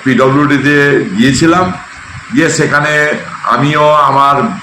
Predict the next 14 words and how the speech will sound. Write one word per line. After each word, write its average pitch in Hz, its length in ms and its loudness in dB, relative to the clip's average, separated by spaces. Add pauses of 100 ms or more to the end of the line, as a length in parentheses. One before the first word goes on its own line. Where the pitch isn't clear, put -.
(1080)
প্রতিবাদ 139 420 0
জানিয়ে 135 360 2
এসেছিলাম। 160 600 -2 (680)
এবং 135 400 0
তার 135 240 0
পরবর্তীকালে 139 680 2
আমাকেও 139 400 0 (100)
ফোন 131 160 0
করেছিল 143 400 0
পিডব্লিউডি 135 500 0
থেকে, 147 260 -2
তারা 135 340 -2
এখানে 135 440 0
এসে 127 460 0